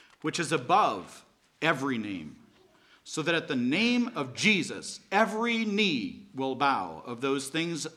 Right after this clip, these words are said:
who are in heaven and on earth and under the earth, and that every tongue will confess that Jesus Christ is Lord, to the glory of God the Father."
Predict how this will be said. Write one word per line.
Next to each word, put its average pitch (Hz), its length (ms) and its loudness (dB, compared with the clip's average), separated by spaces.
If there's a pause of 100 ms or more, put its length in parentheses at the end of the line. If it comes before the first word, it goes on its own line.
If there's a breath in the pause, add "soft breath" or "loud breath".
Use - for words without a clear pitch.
(400 loud breath)
who 160 140 2
are 147 160 6
in 117 80 -2
heaven 220 400 0 (640 soft breath)
and 139 120 0
on 131 160 0
earth 180 500 -2 (460)
and 131 180 -2
under 143 220 0
the 135 200 -2
earth, 80 440 -12 (460)
and 120 140 -4
that 113 120 -4 (100)
every 214 380 2
tongue 190 440 6
will 220 200 4
confess 226 600 0
that 123 220 -10
Jesus 147 340 -8
Christ 156 440 -2
is 117 180 -8
Lord, 117 420 -6
to 117 80 -12
the 101 80 -12
glory 113 340 -6
of 110 120 -8
God 107 260 -6
the 98 80 -16
Father." 95 400 -8